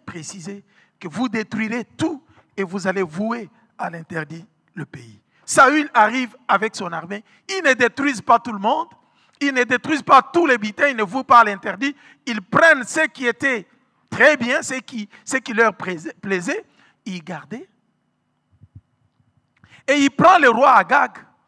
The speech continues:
de, de, de, des Amalécites. Il les garde. Il s'en va avec lui. Quand le prophète, Dieu parle au prophète Samuel, il dit, « J'aimerais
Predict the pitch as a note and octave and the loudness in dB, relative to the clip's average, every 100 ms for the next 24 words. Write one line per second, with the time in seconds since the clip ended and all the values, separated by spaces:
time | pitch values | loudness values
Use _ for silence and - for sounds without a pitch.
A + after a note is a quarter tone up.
0 | _ F3+ F#3 - - F3 F3+ E3+ E3 D#4+ | _ -12 -12 -12 -16 -10 -8 -8 -10 -12
1 | A3+ D#3+ _ _ _ E3+ E3 F#3 F#3+ F#3 | -12 -16 _ _ _ -6 -4 -4 -8 -12
2 | C4+ - _ _ _ - C4+ B3 A3+ C4+ | -16 -18 _ _ _ -12 -10 -10 -12 -12
3 | A#3 _ _ _ _ - F3+ G#3 G#3 G#3 | -12 _ _ _ _ -14 -8 -6 -6 -6
4 | E3 D#3 - C3 _ _ _ _ F4+ G#4+ | -8 -16 -20 -20 _ _ _ _ 4 6
5 | D#4 - C#4 D4 C#4+ - - G#4+ G4 E4 | 4 2 0 2 2 0 4 4 6 6
6 | E4 B3 A3 B3 C4 B3 - F3+ G3 F3 | 8 6 4 2 2 2 2 -2 0 -4
7 | C#3 _ _ _ _ _ _ _ - E4+ | -6 _ _ _ _ _ _ _ 2 4
8 | F#4+ D#4+ G#3+ F#4+ E4+ F4 D#4+ E4 | 4 2 6 6 8 6 8 6